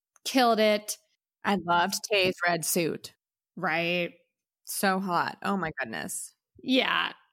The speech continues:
Speaker 1: Tay is just, talk about killing it. He's so, so, so handsome. And in every performance during this era,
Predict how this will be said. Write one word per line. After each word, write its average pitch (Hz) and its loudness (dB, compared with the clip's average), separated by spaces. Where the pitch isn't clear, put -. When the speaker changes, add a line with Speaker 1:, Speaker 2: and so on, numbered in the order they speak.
Speaker 1:
Tay 330 4
is 208 0
just, - -2
talk 294 0
about 226 2
killing 180 0
it. 170 -2
He's 294 4
so, 180 2
so, 160 2
so 139 2
handsome. - -4
And 190 0
in 175 0
every 233 4
performance 160 0
during 160 0
this 170 2
era, 151 -2